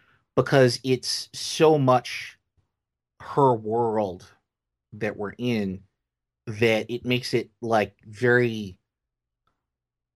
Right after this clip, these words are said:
I mean, almost impossible for, you know, Eric Roberts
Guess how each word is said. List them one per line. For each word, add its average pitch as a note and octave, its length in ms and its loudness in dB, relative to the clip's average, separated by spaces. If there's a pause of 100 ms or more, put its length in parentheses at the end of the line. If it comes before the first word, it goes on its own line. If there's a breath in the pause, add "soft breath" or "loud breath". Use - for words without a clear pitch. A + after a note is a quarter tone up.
(380)
I C#3 80 -2
mean, C3+ 300 0
almost A3 600 2
impossible C#3 1080 0
for, A2 800 -4
you A#2 180 -6
know, G2+ 280 -6
Eric A2 340 -6
Roberts G#2 840 -6